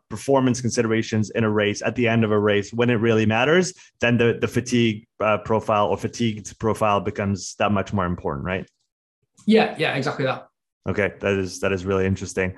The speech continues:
Speaker 1: Um, another topic I wanted to touch on with you is talent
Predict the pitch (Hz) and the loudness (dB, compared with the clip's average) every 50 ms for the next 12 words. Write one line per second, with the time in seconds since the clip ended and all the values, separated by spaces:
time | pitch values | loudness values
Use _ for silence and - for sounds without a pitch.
0 | - - - - - - - 104 107 107 104 107 107 104 - - _ - 113 123 | -14 -20 -20 -20 -12 -4 -2 0 2 2 4 2 2 2 0 -4 _ -4 0 2
1 | 139 156 135 117 147 143 139 139 135 117 107 110 113 113 104 - 107 104 - - | 2 2 2 2 2 2 2 2 2 2 2 2 2 0 0 0 -2 -2 -2 -2
2 | 110 107 101 - 113 104 104 104 104 98 104 104 104 104 101 101 - - 101 104 | -4 -4 -2 -2 0 0 0 0 0 0 0 0 0 0 -2 -2 -2 0 0 2
3 | 101 101 98 92 - - - - 123 120 120 113 113 113 107 - - - | 2 0 0 -2 -6 -12 -10 -4 -2 0 2 2 2 2 0 -2 -6 -20